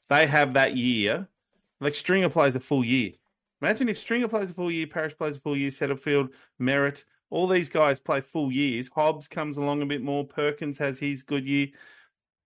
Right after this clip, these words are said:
Um, you know, Peter Wright kicks forty or fifty. Laverta, uh, Langford kicks forty or fifty. You know, like, I just see it all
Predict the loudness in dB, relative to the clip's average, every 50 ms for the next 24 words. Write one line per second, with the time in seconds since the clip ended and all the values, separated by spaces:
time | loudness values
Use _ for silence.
0 | _ _ 0 2 2 2 0 -2 -4 -4 0 2 2 2 2 0 -4 _ _ _
1 | -20 -20 -14 -8 -6 -2 -2 0 2 2 2 2 0 -2 -6 -12 -12 -12 -12 -18
2 | -20 -18 -12 -4 0 2 4 4 4 4 2 0 0 -2 -6 -6 -6 -8 -8 -4
3 | -2 -2 -2 0 0 -2 0 2 4 4 6 4 4 2 2 0 0 0 -2 -2
4 | -2 -4 -4 -4 -8 -12 -12 -10 -8 -8 -8 -10 -8 -4 0 2 4 4 4 4
5 | 2 2 -2 -10 -12 -10 -6 -4 -2 0 2 4 6 6 4 4 4 2 2 2
6 | 2 0 -4 -4 -2 0 4 4 6 6 4 2 0 -4